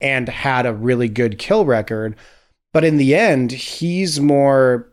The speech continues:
seems more friendly and compassionate, to be honest, than any of the other people that work with our lieutenant. So I don't know. There's some choices there, and it's hard to decide what was m-,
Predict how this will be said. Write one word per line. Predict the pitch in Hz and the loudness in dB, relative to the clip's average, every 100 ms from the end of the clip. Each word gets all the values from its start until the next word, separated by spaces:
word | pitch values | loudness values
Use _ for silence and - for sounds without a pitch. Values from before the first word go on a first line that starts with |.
| - | -10
seems | - - 170 156 | -6 0 0 2
more | 151 147 | 2 2
friendly | - - 139 139 143 131 | 0 0 0 2 2 2
and | 120 110 | 0 -2
compassionate, | 113 107 120 151 - 113 | -6 -4 -2 0 -2 -4
to | 113 | -4
be | 110 | -4
honest, | 110 113 113 - - | -2 -2 -4 -6 -6
than | 127 113 | -4 -4
any | - 147 165 | -2 0 2
of | 123 | 2
the | 107 123 | 2 0
other | 123 | 0
people | - - 139 117 98 98 - _ _ _ | -4 -4 -4 -2 -2 -4 -8 _ _ _
that | 127 107 | -4 -2
work | 104 117 117 - | 0 0 0 -4
with | 117 117 107 - - - | -2 -2 -2 -12 -16 -6
our | 110 | -4
lieutenant. | 104 101 131 110 80 - _ _ _ _ _ _ _ _ - | -4 -4 -2 -2 -6 -16 _ _ _ _ _ _ _ _ -2
So | 208 | 2
I | |
don't | 233 | 4
know. | 269 131 - - _ - | 4 0 -4 -18 _ -2
There's | 175 - | 0 2
some | 170 | 0
choices | - 165 165 180 | 2 4 4 0
there, | 180 196 | 2 4
and | 156 | 2
it's | 127 | 0
hard | - 143 139 - | 2 2 2 0
to | 135 | -4
decide | 120 - 131 120 | -2 0 0 2
what | 135 123 | 0 0
was | 113 | -2
m-, | 117 113 | -4 -6